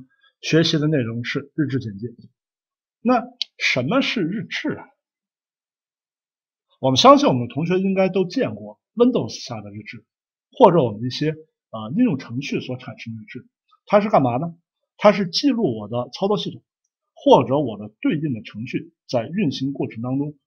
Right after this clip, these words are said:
出现的一些情况。哎，有正确日志，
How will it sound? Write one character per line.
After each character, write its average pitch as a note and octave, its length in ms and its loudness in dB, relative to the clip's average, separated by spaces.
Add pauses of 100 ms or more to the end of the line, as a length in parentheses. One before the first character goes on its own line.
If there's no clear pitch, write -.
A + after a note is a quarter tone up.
(120)
出 G3 220 -4
现 F3 180 0
的 A2+ 80 -6
一 - 20 -8
些 C3 120 -8
情 G#2+ 180 -14
况。 A#2+ 180 -12 (600)
哎， F3+ 180 8 (160)
有 C3+ 180 4
正 A#3 220 2
确 C#3 140 -2
日 B2+ 100 0
志， D3+ 300 -10